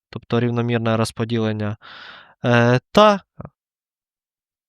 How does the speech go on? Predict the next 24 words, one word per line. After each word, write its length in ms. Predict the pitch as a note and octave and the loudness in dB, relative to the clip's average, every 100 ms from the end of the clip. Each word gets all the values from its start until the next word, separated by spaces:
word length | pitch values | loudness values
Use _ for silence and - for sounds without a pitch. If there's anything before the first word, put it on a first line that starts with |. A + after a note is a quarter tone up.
| _ _ - | _ _ -2
кількість, 500 | - E3+ - C3+ - | 2 2 2 0 0
е, 120 | B2+ | 0
тестувальних 560 | - B2+ - D3 D3 A2 | 0 -2 2 4 4 4
тра-, 320 | B2 B2+ A#2 | 4 4 2
е, 200 | A#2 A2 | -2 -2
тренувальних 500 | G#2+ A2 A2+ A2+ A2 | -2 -2 0 2 2
даних. 200 | G2+ F#2+ - | 0 -2 -4
Тобто 240 | A2+ A2+ | -4 -4
тут 240 | - F3 | 0 0
це 100 | - | 0
буде, 560 | B2+ C3+ B2+ A#2 A2+ A2 | 0 2 4 4 4 4
визначається 600 | G#2+ A#2 A#2+ D3 C3+ A#2 - | 2 0 0 2 2 -2 -2
тільки 300 | - B2 A#2 | 0 0 0
кількість 520 | - B2+ - A#2+ - | -2 -2 0 -2 -2
тестових 440 | - B2 - A2+ A2+ | 0 2 2 0 4
даних, 260 | G#2+ G2+ - | 2 2 -6
тобто 360 | A2+ - A2 - - - - - | -8 -4 -4 -6 -18 -18 -10 0
нуль 120 | C#3+ | 0
три, 320 | - A3 A3+ | 4 4 4
що 300 | - - C#3 C3 B2+ B2+ B2 A#2+ A#2+ A#2 A2+ A#2 | 0 0 4 4 6 6 6 4 4 4 2 0
означає 680 | A#2 B2 - E3 D3+ B2 A2 _ _ - A2+ | 0 -2 2 4 6 4 0 _ _ -14 -2
тридцять 360 | C3+ C#3 B2+ | 2 2 0
відсотків 540 | A2+ A#2 C#3 C3 - A2 | -4 0 2 2 0 -2
від, 240 | A2 A#2+ | 0 -2